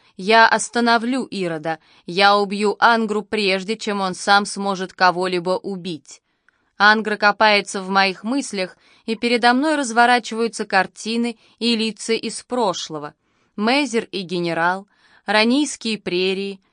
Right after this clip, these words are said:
обнимающий меня в танце Терн. Падает снег,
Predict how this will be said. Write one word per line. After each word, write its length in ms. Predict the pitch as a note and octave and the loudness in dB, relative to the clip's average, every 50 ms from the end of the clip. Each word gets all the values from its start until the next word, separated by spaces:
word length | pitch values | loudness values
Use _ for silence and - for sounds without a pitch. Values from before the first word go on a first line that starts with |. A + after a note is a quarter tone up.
| _ _ _ _ - | _ _ _ _ 0
обнимающий 880 | G#3 G#3 G3+ A3+ A#3+ B3 B3 C4 C#4+ D4 C#4+ C#4+ B3 - - B3 A#3+ | 0 2 2 2 0 2 4 4 4 4 4 2 -2 -4 -4 -4 -2
меня 280 | A#3 A#3 A3+ A3+ G#3 G3+ | -2 0 0 0 0 0
в 60 | - | -2
танце 480 | - G#3+ G3+ G3 F#3+ F3+ - - F#3+ E3 | 0 2 2 2 2 0 -6 -8 -10 -10
Терн. 560 | _ - - F3+ F3+ F#3 F#3 G#3 A3 G#3+ G#3+ _ _ _ _ _ _ _ _ _ _ _ - | _ -6 -4 -2 -2 -2 -2 -4 -8 -10 -14 _ _ _ _ _ _ _ _ _ _ _ 2
Падает 460 | G#3+ G#3 G#3 G3 G3 G3 G3 G3 F#3+ | 4 4 4 4 2 -2 -2 -2 -4
снег, 460 | - - G#3 G3+ G#3+ A#3+ B3 B3 _ | -8 -6 -4 -2 -2 -4 -4 -6 _